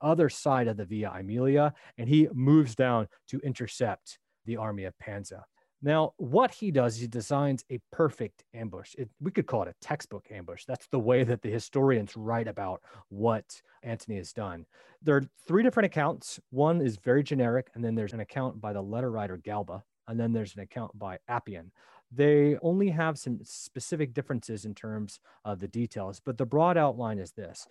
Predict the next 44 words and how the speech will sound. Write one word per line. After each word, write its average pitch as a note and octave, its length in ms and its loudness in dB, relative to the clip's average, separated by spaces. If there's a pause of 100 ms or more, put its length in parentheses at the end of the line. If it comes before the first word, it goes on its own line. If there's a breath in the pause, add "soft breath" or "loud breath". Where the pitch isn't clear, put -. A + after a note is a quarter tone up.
(220 soft breath)
He F3 80 0
sets G#3+ 280 4
up B3 140 2
an F#3 100 4
ambush C3+ 520 2
either C3 220 4
in E3+ 260 4
the F#3+ 80 6
marshes D3+ 640 2 (100)
just B2+ 360 0
southeast B2 680 -2
of G#2+ 120 -2
the G2 60 -6
city, C3+ 440 -2 (200 soft breath)
or D#3+ 580 6 (200 soft breath)
as C3 160 0
soon E3+ 260 4
as C#3+ 200 4
the A#2+ 360 2
opposing C3+ 420 2
army A#2 200 4
would G#2+ 160 0
march G#2+ 360 -4 (100)
through A2+ 260 -2
the G2 80 -8
marshes. F2+ 440 -14
So C3+ 100 -8
we've A#2+ 180 0
got C#3+ 300 2 (200 soft breath)
an C3 180 -4
ambush C#3+ 440 0
that's A#2 160 -10
going A2+ 220 -2
to G#2+ 80 -10
be G2 100 -8
sprung. F#2 460 -12 (420 soft breath)
If C3 140 -6
we E3 60 2
follow D3 360 6
Appian, F3 500 0
he's D#3+ 220 -4
going D#3 280 4
to C#3 200 4
lure E3 640 6